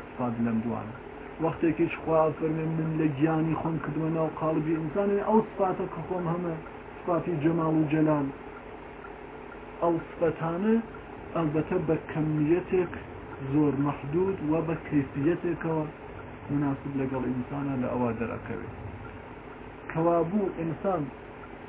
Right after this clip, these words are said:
کە ئەبێتە دارای ئەم سفەتانە، ئامادەگی پەیاکا بۆ ئەمە کە گۆشەیەک لەم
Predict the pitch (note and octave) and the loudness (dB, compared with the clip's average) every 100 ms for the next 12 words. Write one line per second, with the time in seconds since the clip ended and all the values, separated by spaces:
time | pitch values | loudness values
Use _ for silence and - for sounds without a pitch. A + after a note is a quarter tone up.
0 | - - D#3+ E3 D#3+ E3 D#3 D#3+ D#3+ D#3 | -6 -2 0 2 0 0 0 2 4 4
1 | D3+ D#3+ - - D#3+ D3+ E3 E3 G#3 A3 | 4 2 -6 0 0 2 0 0 0 -2
2 | - - - E3 E3 E3 D#3+ D#3 D#3+ G3+ | -4 -12 -6 -4 -2 -2 -2 -2 -2 -4
3 | - - E3 F#3+ F#3 D#3+ D3 F3 F#3 D#3 | -6 -4 -2 2 2 0 -2 -4 -2 -2
4 | C#3+ F3+ F#3 - D#3 F3 E3 - - D3 | 2 4 4 2 -2 -2 -4 -6 -6 -4
5 | C3+ C3 D3+ E3 D#3 - G#3+ G3+ D#3+ E3+ | -4 -4 0 0 -2 -2 0 0 0 0